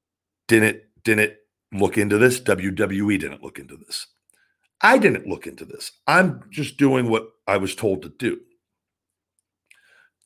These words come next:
I wake up from the surgery. The guy put a foot-long metal plate in my ankle, ripped all my myofascial tissue up my leg, he put two screws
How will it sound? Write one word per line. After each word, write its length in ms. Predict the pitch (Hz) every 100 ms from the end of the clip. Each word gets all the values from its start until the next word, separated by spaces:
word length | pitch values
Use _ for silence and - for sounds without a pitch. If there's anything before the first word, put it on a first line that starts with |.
| _ _ _
I 80 | 104
wake 260 | 110 120 151
up 140 | 165
from 140 | 170 156
the 80 |
surgery. 640 | 139 147 139 98 104 95 101
The 140 | 104
guy 180 | 117 131
put 200 | 127 123
a 40 |
foot-long 500 | - 147 147 131 123
metal 280 | 117 117 107
plate 400 | - 110 101 101
in 80 | 101
my 180 | 92 90
ankle, 560 | 104 92 78 78 76 _ _ _ _ _ _ -
ripped 280 | 113 123
all 160 | 127 139
my 160 | 143 135
myofascial 840 | 120 120 117 - 104 - 104 -
tissue 400 | - - 101 104
up 160 | 117
my 100 | 117
leg, 400 | 107 98 95 92 - _ _
he 160 | 123
put 400 | 123 156 123 -
two 260 | - 151 190
screws 800 | 190 - 131 117 110 120 -